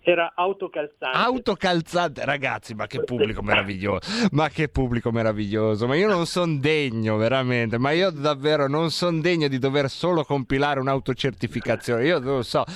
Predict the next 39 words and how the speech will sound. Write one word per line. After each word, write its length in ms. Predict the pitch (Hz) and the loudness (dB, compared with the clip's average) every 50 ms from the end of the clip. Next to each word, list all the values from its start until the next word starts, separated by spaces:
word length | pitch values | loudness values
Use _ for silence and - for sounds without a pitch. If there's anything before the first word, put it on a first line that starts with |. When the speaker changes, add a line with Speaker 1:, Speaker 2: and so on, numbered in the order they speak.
| 202 208 208 190 - | -12 -12 -14 -10 -4
Speaker 2:
po-, 200 | - 165 170 147 | -2 -2 -2 -2
su-, 220 | 135 - 170 175 | -4 -4 -4 -2
dovrei 380 | 165 151 156 156 170 185 190 185 | 0 0 0 2 2 2 2 2
superare 640 | - - 190 - 175 170 165 170 180 180 180 180 170 | 0 -2 0 0 2 2 2 2 2 2 2 2 2
dei 180 | 160 160 156 | 2 0 0
cavalli 460 | - - 160 156 170 170 170 160 160 156 | 0 0 0 2 2 0 0 -2 -4 -2
di 120 | 143 143 | -2 -2
Frisia 680 | 139 - 151 151 151 165 165 156 139 110 117 120 117 113 | 0 0 0 2 4 4 4 4 2 2 2 2 0 0
per 180 | - 131 127 | 0 0 0
arrivare 480 | 131 131 123 131 135 131 135 139 135 135 | 0 0 0 -2 0 0 0 2 2 0
a 60 | 127 | 0
voi. 340 | 120 131 135 135 135 131 127 | 2 2 2 4 4 2 0
Speaker 1:
<laughs> 320 | - 196 233 247 254 226 - | -2 -4 -6 -4 -4 -4 -2
Speaker 2:
Grazie 500 | - 156 156 - 214 175 139 - - 143 | -2 -2 0 0 0 -2 -2 -2 -2 -2
Fabrizio, 600 | 127 - 143 135 127 127 117 104 - - 110 101 | 0 0 -2 0 0 -2 -2 -4 -6 -4 -4 -2
grazie 380 | 104 127 151 160 156 - 160 160 | 0 0 0 -2 -2 -4 -4 -6
mille. 260 | 151 143 131 143 165 202 | -4 -4 -2 2 2 4
Speaker 1:
Niente, 140 | 214 202 | 6 4
Speaker 2:
Abbiamo 180 | 196 185 185 170 | 4 2 -2 -2
Speaker 1:
grazie 380 | 180 202 220 226 214 - 220 - | 0 0 0 0 -2 -2 -6 -6
a 60 | 202 - | -6 -6
te, 240 | - 208 208 190 - | -4 -2 -2 -2 0
saluto 220 | - 190 185 - 185 | 0 -2 -2 -2 -4
a 60 | 165 | -2
tutti, 340 | - 175 175 175 - 151 147 | 0 0 -2 -2 -2 -4 -2
eh. 100 | 147 151 | 0 0
Speaker 2:
Grazie, 500 | 135 147 180 190 202 202 190 190 185 180 180 | 2 2 2 2 0 0 0 0 0 -2 -4
Speaker 1:
Ciao, 80 | - 151 | -6 -4
Speaker 2:
Fabrizio, 460 | 156 185 185 185 226 240 - 202 214 | -2 -2 0 0 0 0 0 0 -2
Speaker 1:
ciao, 20 | |
Speaker 2:
cosa 220 | - - 208 175 226 | 0 0 0 0 2
vuoi 220 | 220 226 220 208 | 2 2 0 0
Speaker 1:
ciao. 120 | 175 170 160 | 0 0 2
Speaker 2:
dire 200 | 143 131 127 117 | 2 2 0 0
tu? 260 | - 120 107 95 90 - | -2 -4 -6 -6 -6 -6
Cosa 200 | - 151 156 190 | -4 -2 0 0
vuoi 180 | 190 202 202 185 | 2 0 0 0
dire 280 | 175 170 135 120 107 | 0 0 0 0 -2
tu? 220 | - - 95 87 | -4 -6 -10 -10